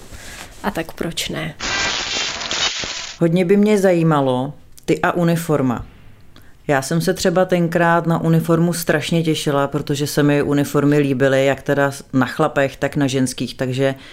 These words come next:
Speaker 2: já osobně jsem se na uniformu hrozně těšila a měla jsem hroznou radost, když jsem si ji tenkrát ve Vyškově nafasovala. Jak to máš ty?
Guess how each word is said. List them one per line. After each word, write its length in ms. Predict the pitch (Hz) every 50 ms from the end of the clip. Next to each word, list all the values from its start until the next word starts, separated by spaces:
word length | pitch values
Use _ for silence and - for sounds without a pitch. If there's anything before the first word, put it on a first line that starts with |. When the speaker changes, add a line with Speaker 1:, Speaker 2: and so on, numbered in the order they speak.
| - - - - - -
Speaker 2:
já 140 | 147 143 -
osobně 340 | 143 - - 156 165 160
jsem 160 | 160 165 160 160
se 160 | 160 - -
na 80 | 156
uniformu 500 | - 151 156 156 151 - 165 160 160 165
hrozně 380 | 156 156 160 156 139 147 170 170
těšila 460 | 165 160 143 - - 151 135 131 131
a 160 | 127 - -
měla 220 | 143 143 143 139 139
jsem 180 | - 156 156
hroznou 360 | 147 151 151 139 143 151 147 147
radost, 280 | 147 135 143 139 135
když 140 | - 143 139
jsem 160 | - 147 143
si 120 | - - 147
ji 120 | 143 139
tenkrát 520 | 139 143 139 135 - 147 147 151 151 151 - -
ve 160 | 131 143 131
Vyškově 420 | 135 143 - - - 147 139 151
nafasovala. 800 | 151 143 - - 143 139 - - 147 131 135 127 117 117 120 123 - - - - - - -
Jak 160 | 139 135 -
to 120 | - 175 180
máš 280 | 185 143 123 - -
ty? 180 | - 117 107